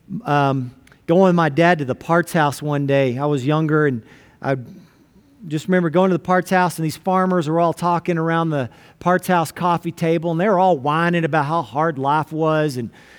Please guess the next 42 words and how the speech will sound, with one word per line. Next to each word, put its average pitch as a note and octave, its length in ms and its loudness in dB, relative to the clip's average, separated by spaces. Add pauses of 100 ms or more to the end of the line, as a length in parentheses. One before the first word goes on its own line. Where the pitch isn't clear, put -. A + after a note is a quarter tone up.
(180)
prices E3+ 540 0
of C#3 180 0
wheat D#3+ 300 2
are D#3+ 80 2
bad, D3 480 0
prices D3+ 420 -2
of D#3 60 -8
corn, D3 340 -4
prices D3 420 -2
of D#3 140 -6
cattle, D#3 520 0
and G#2 120 -6 (420)
government's D#3+ 520 0
taking D#3 280 -2
all D#3+ 140 -2
our E3 120 0
money, D3+ 200 -2
blah, F#3+ 380 0
blah, F#3 260 2
blah, E3+ 200 2
blah. C#3+ 180 -2 (180)
Then A3+ 140 2
they A#3 100 4
go G3 280 2
in, F#3+ 180 0
get F3 180 2
in F3 140 0
their D#3+ 100 0
sixty D#3+ 380 -6
thousand C#3+ 340 -2
dollar C3 400 -2 (220)
diesel C#3+ 320 -2
pickups C3 500 -6
and B2 80 -4
drive A#2 300 -4
off. G2+ 280 -8 (880)
And E3 80 -6
I'm B3+ 140 -2
just A3 160 -10
sitting A3+ 160 -4
there F3+ 140 0
thinking, B2+ 500 -6